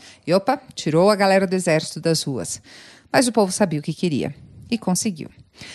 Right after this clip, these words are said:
Na época, numa tentativa de acalmar a população,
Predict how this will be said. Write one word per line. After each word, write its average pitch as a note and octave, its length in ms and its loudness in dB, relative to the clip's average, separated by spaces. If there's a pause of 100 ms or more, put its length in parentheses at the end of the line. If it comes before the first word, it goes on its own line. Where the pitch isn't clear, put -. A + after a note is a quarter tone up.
(160)
Na A#3 160 4
época, G#3 420 2
numa D#3+ 160 0
tentativa F3+ 480 2
de F3+ 100 2
acalmar A#3 460 4
a C#4 60 2
população, F#3 560 -2